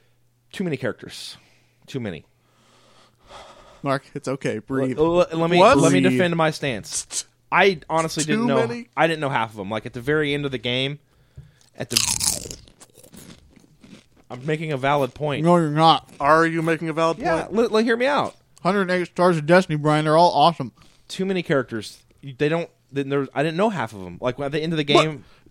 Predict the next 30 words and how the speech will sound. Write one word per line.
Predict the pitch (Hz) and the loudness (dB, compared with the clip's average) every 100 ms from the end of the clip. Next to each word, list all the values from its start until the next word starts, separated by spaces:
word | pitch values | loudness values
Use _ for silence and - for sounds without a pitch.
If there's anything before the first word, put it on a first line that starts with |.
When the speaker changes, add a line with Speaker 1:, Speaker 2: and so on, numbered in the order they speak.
| - | -8
Speaker 3:
Yeah, | 240 - _ - - | -6 -6 _ -20 -4
do | 180 | 0
you, | 254 151 - _ _ - | 0 -2 -16 _ _ -2
you're | 202 277 | 2 4
the | 180 | 2
general. | - 240 277 185 135 - 175 | 8 8 8 4 4 0 4
You | 220 | 6
don't | 226 | 8
have | 226 269 | 8 6
to | 254 | 6
know | 220 202 | 6 6
'em | 185 | 6
all. | 170 143 - - - | 6 6 2 -10 -2
You | 185 | 0
have | 208 | 0
to | 190 | 0
recruit | 185 - 226 269 175 | -2 0 0 0 0
them | 170 | 2
all. | 156 139 127 - | 4 4 2 2
All | 180 | 6
you | 226 | 8
Speaker 1:
Right, | |
Speaker 3:
have | 285 | 8
to | 247 | 6
do | 233 | 6
Speaker 1:
but | 208 | 6
Speaker 3:
is | |
Speaker 1:
if | 156 | 6
Speaker 3:
motivate | 196 233 208 185 185 | 8 8 8 2 2
them | 170 175 170 | 2 2 0